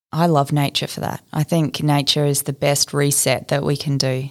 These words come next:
Step outside, find the trees, go for a walk, look at the stars. It's things that we've squeezed out of our life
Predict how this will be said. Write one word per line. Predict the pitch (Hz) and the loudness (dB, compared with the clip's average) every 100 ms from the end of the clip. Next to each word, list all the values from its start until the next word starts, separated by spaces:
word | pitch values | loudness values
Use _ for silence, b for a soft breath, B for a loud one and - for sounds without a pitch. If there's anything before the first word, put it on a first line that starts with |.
| - | -12
Step | - 160 151 | -8 -6 0
outside, | 151 - 147 143 | 0 0 0 -2
find | - 147 143 | 0 0 0
the | |
trees, | 135 - 135 135 131 - | -2 -2 -2 0 -2 -4
go | 143 | -2
for | 139 - | -2 -2
a | 139 | -2
walk, | 135 139 - | -2 -4 -4
look | 143 - | -6 -4
at | |
the | 143 | -2
stars. | - 139 135 135 131 - 233 | 0 0 0 -2 -2 -4 -6
It's | - - | -6 -4
things | - 160 156 | -2 -2 0
that | 156 143 - _ _ _ _ _ _ _ - | 0 -2 -6 _ _ _ _ _ _ _ -6
we've | 147 | -4
squeezed | - 151 143 151 | 0 0 2 2
out | 151 | 2
of | 147 | 4
our | 147 | 2
life | 143 135 139 - - | 2 -2 -4 -8 -12